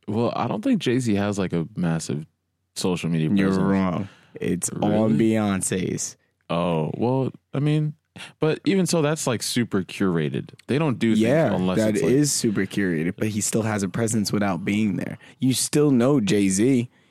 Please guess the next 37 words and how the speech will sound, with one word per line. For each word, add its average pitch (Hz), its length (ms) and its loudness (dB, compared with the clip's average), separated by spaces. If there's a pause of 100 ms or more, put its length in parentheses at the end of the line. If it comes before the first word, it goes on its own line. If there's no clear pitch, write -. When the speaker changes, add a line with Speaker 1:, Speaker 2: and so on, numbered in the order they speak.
(240)
Speaker 2:
He 170 240 2
hasn't 131 340 4
done 139 200 4
anything. 151 560 2 (100)
You 110 160 0
still 147 440 2
know 131 380 4
him. 135 160 0
Speaker 1:
He's, 104 160 -8
like, 110 200 -2 (340)
the - 100 -6
ugliest 90 380 -2
man 92 120 0
in 92 40 0
America 92 380 -2
who 90 100 -4
got 87 180 -2
the - 80 -4
hottest 87 280 -4
chick 90 180 -4
in 90 60 -4
the 90 40 -4
world. 90 360 -4 (520)
He - 120 -8
has 104 180 -2
the 101 60 -4
hottest 98 300 -2
chick - 220 -4
in 90 60 -4
the 87 80 -2
game 85 240 0
wearing 82 240 -2
his 82 140 -4
chain, 78 400 -4 (540)
even 90 200 -4
after - 400 -6
infidelity. - 720 -6